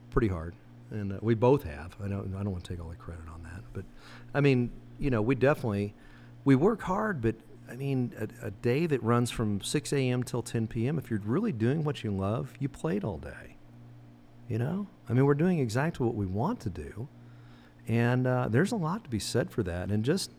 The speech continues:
getting away from the stress of a big city, it's amazing how much commuting wears on people,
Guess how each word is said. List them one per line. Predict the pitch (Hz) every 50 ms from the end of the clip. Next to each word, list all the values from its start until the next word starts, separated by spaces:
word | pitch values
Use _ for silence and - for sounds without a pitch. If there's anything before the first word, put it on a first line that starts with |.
| - - -
getting | 101 110 131 175 196 190
away | 160 139 147 175
from | - - 110
the | 92
stress | - - - - 113 143 - -
of | 107
a | 101
big | 110 113 101
city, | - - 143 151 131
it's | - -
amazing | 104 110 131 175 208 220 208 160
how | 147 147 147 147
much | 139 131 131 123 110 101 95 - - - - - - - - - - - - -
commuting | - - 117 117 120 127 151 170 151 117 98 92 90 87
wears | 95 90 85 82 80 -
on | 90 80 82 82
people, | - - 90 85 - 82 78 -